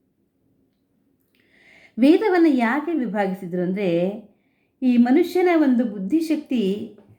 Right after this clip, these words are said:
ಆ, ಜ್ಞಾಪಕ ಶಕ್ತಿ ಇವೆಲ್ಲವೂ ಯುಗ, ಯುಗ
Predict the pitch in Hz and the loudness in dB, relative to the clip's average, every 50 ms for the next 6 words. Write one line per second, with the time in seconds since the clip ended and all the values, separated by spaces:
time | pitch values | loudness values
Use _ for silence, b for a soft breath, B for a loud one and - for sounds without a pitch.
0 | _ _ - 220 214 208 202 196 185 190 220 233 233 - 339 339 339 302 - 269 | _ _ -8 -4 -2 0 0 0 0 0 -2 -2 -2 -2 -2 -2 -2 -2 -2 -2
1 | 247 - - - 226 226 226 214 202 202 202 233 302 339 330 254 208 196 202 240 | -4 -4 -4 -2 0 0 2 2 2 0 0 0 0 0 0 0 0 0 -2 -4
2 | - - - b b b b b b 233 208 254 285 294 311 320 285 240 233 226 | -6 -10 -16 b b b b b b -8 -2 0 2 4 4 4 2 2 0 0
3 | 208 | 0